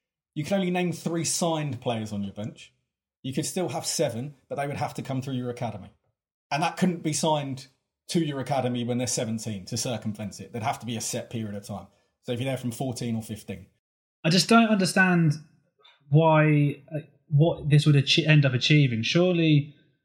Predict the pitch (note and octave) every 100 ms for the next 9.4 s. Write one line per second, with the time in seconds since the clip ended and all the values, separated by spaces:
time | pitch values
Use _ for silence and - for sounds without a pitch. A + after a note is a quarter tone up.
0 | _ _ C#3+ B2+ C3+ D3 C#3 C3+ C3+ C3+
1 | C3+ C3 B2+ - - C3 A#2 - C3 D3
2 | D#3 C#3+ - _ _ _ _ _ _ _
3 | _ D3 D#3 C#3+ C#3 C3 B2 A#2 D3 C3+
4 | C3 B2+ - B2 A#2+ A#2 A2+ A#2+ A2+ -
5 | C3 A#2+ A2+ - A#2 G#2+ C3 A#2+ B2+ A2+
6 | A2+ - B2 A2+ A#2 A#2 C3 B2+ A#2+ B2
7 | A#2 A#2+ A2 G2+ G2+ _ _ _ - C#3+
8 | B2 - _ _ _ D3 - F#3 F#3+ D3+
9 | - D3+ B2 B2